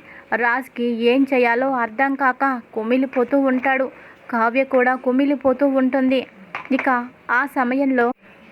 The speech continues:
అపర్ణ ఫోను మోగుతూ ఉంటుంది. ఇక అపర్ణ ఫోన్ అలా మోగుతూ మోగుతూనే ఉండడంతో రుద్రాని,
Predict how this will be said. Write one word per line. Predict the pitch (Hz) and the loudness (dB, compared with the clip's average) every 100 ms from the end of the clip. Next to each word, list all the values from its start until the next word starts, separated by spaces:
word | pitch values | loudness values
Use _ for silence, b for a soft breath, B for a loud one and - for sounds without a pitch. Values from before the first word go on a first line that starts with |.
| - | -4
అపర్ణ | 247 349 359 339 | -2 0 0 -2
ఫోను | - 254 240 277 233 - | 0 0 2 2 0 -4
మోగుతూ | 220 233 262 240 285 | 0 2 0 0 2
ఉంటుంది. | 277 262 269 262 269 233 B B B 233 | 2 4 4 4 2 0 B B B -4
ఇక | 240 | 0
అపర్ణ | 247 254 294 277 | 0 2 2 0
ఫోన్ | 269 262 | 0 0
అలా | 262 254 | 2 0
మోగుతూ | 247 226 262 294 311 | -2 -4 -6 -2 2
మోగుతూనే | 262 262 277 302 294 277 | 4 2 0 0 2 4
ఉండడంతో | 285 254 262 269 254 240 233 - B B B | 4 2 0 0 0 0 0 -2 B B B
రుద్రాని, | 240 240 220 269 262 240 247 | 2 4 4 2 2 0 -4